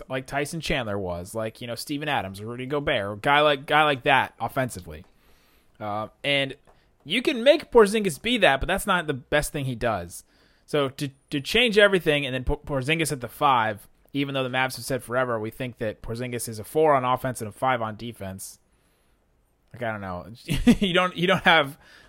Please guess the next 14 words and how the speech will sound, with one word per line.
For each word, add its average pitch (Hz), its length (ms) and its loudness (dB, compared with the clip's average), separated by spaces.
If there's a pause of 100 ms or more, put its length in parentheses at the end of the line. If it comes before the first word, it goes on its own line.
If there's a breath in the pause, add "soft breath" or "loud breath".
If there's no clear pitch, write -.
like, 131 160 -8
uh, 127 240 -2
Gallinari's 160 480 4
not 151 100 0
a 131 60 2
five 143 380 4
on 131 140 2
offense 123 420 -2
and 113 80 -8
a 110 40 -12
four 131 280 -2
on 104 120 -6
defense. 92 640 -14
<laughs> - 60 -20